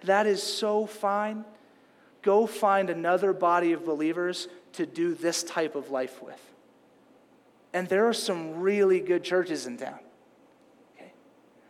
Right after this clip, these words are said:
Find that community and invest.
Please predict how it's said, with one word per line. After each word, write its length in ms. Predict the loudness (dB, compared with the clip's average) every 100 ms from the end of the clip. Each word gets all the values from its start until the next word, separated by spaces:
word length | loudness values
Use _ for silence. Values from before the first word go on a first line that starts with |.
| _
Find 640 | -18 -10 2 4 4 2 2
that 220 | 2 -2
community 720 | -10 -8 -6 -6 -8 -10 -16 -20 -20 -20 -6
and 160 | -4 -4
invest. 920 | -4 -8 0 2 2 -2 -10 -10